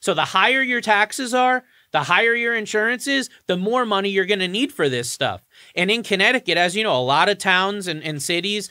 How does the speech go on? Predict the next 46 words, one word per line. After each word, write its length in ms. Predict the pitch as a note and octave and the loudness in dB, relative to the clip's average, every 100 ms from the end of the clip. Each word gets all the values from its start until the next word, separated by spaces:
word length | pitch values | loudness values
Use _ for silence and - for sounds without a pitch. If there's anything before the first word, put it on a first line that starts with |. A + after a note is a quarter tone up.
| - - | -10 -8
the 80 | |
taxes 480 | C#3 G#3 C4+ - C#4 | -2 0 0 -2 -6
can 180 | - A3 | -4 -4
be 140 | G#3 | -4
quite 340 | G3 G3+ E3+ C3 | -4 0 0 2
high. 440 | E3+ A3 B2 G2+ - _ _ | 2 2 0 -6 -16 _ _
So 340 | - F#3+ E3+ | -2 0 0
that 340 | D3 G3 A3 - | 2 2 2 -2
really 540 | C#3 F#3+ G#3 G3 G3 F3 | -4 0 2 2 0 -4
is 200 | E3+ C#3+ | -4 -2
what 320 | E3 D#3+ - - | 2 2 0 -6
makes 420 | D3 F#3+ F#3 - | 0 0 -2 -2
it 240 | D3+ C#3 | 0 0
so 300 | - C#3+ C#3 | -2 -2 -2
the 100 | B2 | -4
closing 440 | C3 F3 F3 E3 C#3+ | -4 -2 -2 -4 -2
costs, 420 | D3+ C3+ C3+ - _ | 0 0 0 -6 _
especially 440 | - D#3+ D#3+ E3+ D3+ | -4 -2 0 -2 -4
these 180 | D3 | -6
prepaid 460 | - F#3 G3+ F3 D3 | -6 -8 -2 2 4
items, 280 | D3 C#3+ C#3 - - | 2 0 -8 -18 -2
can 140 | G3+ | 0
be 100 | F#3+ | 0
more 240 | F#3+ G3 B3+ | 0 2 2
than 160 | B3+ | 0
your 160 | B3 A#3+ | 0 0
down 300 | G#3 G3+ E3 | 2 2 0
payment 360 | G3 A#3 F3 C3+ | -2 -2 -2 -4
in 120 | C3+ | -2
some 240 | E3+ C#3+ | -4 -4
cases. 420 | D#3 F3+ F3+ C#3 | -2 -2 -2 -4
Again, 200 | E3+ F#3 | -2 -2
depending 460 | C3 C#3+ D#3+ E3 E3+ | -4 -4 -2 -2 -2
on 140 | E3 | -2
the 160 | D3+ B2+ - - | 0 -4 -6 -16
town 300 | - A#3 A3+ | -2 -2 0
you're 100 | A3+ | 0
buying 400 | G#3+ G#3 G#3 G#3 | 2 2 2 2
in 140 | G#3 G3 | 0 -2
and 120 | C#3+ | -2
the 120 | C3+ | -4
exact 420 | C#3 F#3 F#3+ F#3+ | -2 2 2 0
amount 240 | G3 F#3+ F#3 | 0 0 0
of 60 | |
the 60 | F3 | -2
taxes, 580 | F#3+ F#3 F3+ G3 F3+ | 0 0 0 -2 -2